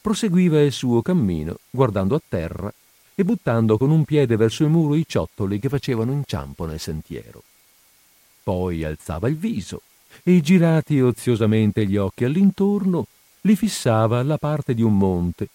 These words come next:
dove la luce del sole già scomparso, scappando per i fessi del monte opposto, si dipingeva qua e là sui massi sporgenti,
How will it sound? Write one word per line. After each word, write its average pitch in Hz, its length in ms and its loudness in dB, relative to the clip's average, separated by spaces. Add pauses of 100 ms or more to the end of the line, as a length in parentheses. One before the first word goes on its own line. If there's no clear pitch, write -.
(300)
dove 123 440 4
la 113 100 4
luce 131 260 0
del 104 200 -2
sole 101 380 -2
già 82 140 -6
scomparso, 80 880 -8 (320)
scappando 110 1000 -2
per 92 140 -6
i 92 80 -4
fessi 110 460 -4
del 85 160 -4
monte 110 340 0
opposto, - 540 -4 (120)
si 160 220 -4
dipingeva 151 680 4
qua 175 140 -2
e 175 60 0
là 160 240 -2
sui 143 180 -4
massi 131 360 -4
sporgenti, 90 800 -6